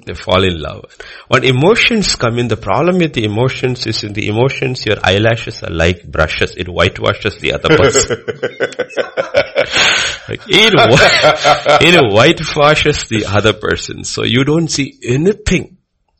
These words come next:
Speaker 1: wrong with the other person when you're courting, and you only see wrong things after you're married. Okay,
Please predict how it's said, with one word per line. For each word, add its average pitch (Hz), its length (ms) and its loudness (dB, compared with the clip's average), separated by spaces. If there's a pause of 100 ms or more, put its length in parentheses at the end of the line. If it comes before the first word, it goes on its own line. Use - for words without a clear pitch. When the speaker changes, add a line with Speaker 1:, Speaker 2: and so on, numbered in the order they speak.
(140)
Speaker 1:
wrong 110 300 4
with 95 100 -2
the 92 140 -8
other 87 240 -2
person 90 460 -8
when 82 140 -4
you're 78 180 -4
courting, 92 580 -2 (100)
and 95 100 -6
you 98 120 -2
only 165 480 -2
see 143 180 0
wrong 101 240 0
things 107 340 -10
after 95 280 -4
you're 73 200 -2
married. - 360 -12 (1900)
Okay, - 420 -16